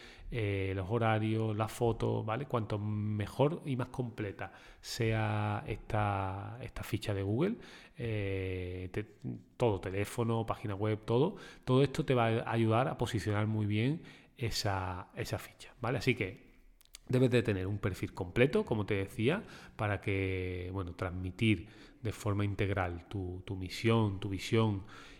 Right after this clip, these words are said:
y tus valores, ¿vale? Y luego también es importante que las descripciones que añadas en el perfil de Google My Business no sobrepasen los setecientos cincuenta caracteres, ¿vale? Para aprovechar al máximo el espacio disponible. Eh, bueno, tienes que utilizar sobre todo palabras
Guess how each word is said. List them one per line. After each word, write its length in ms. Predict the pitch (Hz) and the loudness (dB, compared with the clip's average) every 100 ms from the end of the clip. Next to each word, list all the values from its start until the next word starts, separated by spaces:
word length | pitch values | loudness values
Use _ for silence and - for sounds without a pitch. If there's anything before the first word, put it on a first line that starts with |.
| - | -12
y 120 | - | -6
tus 140 | 110 | -4
valores, 360 | 90 92 107 196 - - | -2 4 4 4 0 -6
¿vale? 260 | 104 196 - - - - - | -4 -4 -8 -16 -16 -8 4
Y 80 | |
luego 220 | 156 175 185 | 8 10 8
también 260 | 165 165 | 6 4
es 60 | 151 | 2
importante 640 | 147 147 - 135 135 185 180 - - | 4 2 4 2 2 -2 -4 -10 2
que 320 | 123 113 104 | 4 6 6
las 140 | 95 | 2
descripciones 640 | 92 - 95 - 131 151 - | 0 -4 -6 0 2 2 0
que 100 | 117 | 0
añadas 300 | 113 110 104 | 2 2 2
en 80 | |
el 80 | 107 | 0
perfil 320 | 104 92 113 | -2 -4 -2
de 60 | 104 | 2
Google 240 | 104 107 | 2 2
My 140 | 98 95 | 0 0
Business 480 | 101 104 135 143 - - - | 0 0 0 0 -4 -20 -4
no 180 | 113 110 | 2 4
sobrepasen 840 | 139 127 113 110 104 131 147 147 | 4 2 2 4 4 2 0 2
los 220 | 113 123 - | 4 4 2
setecientos 640 | 135 - - 104 107 135 | 0 0 -2 -2 0 -2
cincuenta 680 | - 107 95 104 107 147 - | -2 -4 -2 -2 0 -4 -2
caracteres, 720 | 107 92 87 - 90 - - - | -2 -2 -6 -4 -6 -6 -14 -6
¿vale? 180 | 104 | -4
Para 180 | 127 104 | 0 -2
aprovechar 400 | 101 98 - 107 | 0 -2 0 0
al 100 | 110 | 2
máximo 480 | 113 117 127 135 147 - - - | 0 0 2 2 2 -4 -16 -8
el 120 | 113 | -4
espacio 520 | 101 - 101 - 135 156 | -2 0 0 4 4 2
disponible. 720 | 117 110 - 98 98 87 - - - - - - | -2 -2 -2 -2 0 -2 -6 -12 -16 -16 -16 -4
Eh, 960 | 123 110 107 104 101 98 98 95 101 113 | 2 4 4 4 4 2 2 0 0 0
bueno, 280 | 104 90 - | -2 -2 -2
tienes 240 | 120 113 | 0 2
que 80 | - | 0
utilizar 480 | 131 135 120 135 135 | 2 2 2 2 2
sobre 260 | - 135 | 2 2
todo 500 | 127 156 143 160 180 | 2 2 2 0 0
palabras 420 | - 104 107 117 | 0 2 2 0